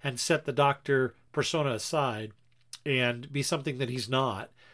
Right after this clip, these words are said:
I think even then there should be this struggle with trying to be the warrior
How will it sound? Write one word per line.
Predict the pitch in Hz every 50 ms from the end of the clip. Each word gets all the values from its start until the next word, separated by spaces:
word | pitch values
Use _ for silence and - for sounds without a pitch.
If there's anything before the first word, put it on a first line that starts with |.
| - - - _ -
I | 151 139
think | - - 196 190 185 160 - -
even | - 190 202 240 240 208 165 151 139 139
then | 165 208 220 170 139 131 131 131 135 156 - 139
there | 139 151 151 139
should | - - 185 190 180 165
be | 147 135
this | 123 123 135 123 -
struggle | - - - - 175 175 202 185 160 147 131 123
with | 123 131 127 127 127 123 - - - - - - - _ _ _ -
trying | - - 175 165 165 160 151 147 147 131
to | - -
be | 135 123 160 196 202
the | 165 143
warrior | 127 123 123 117 120 123 120 120 123 -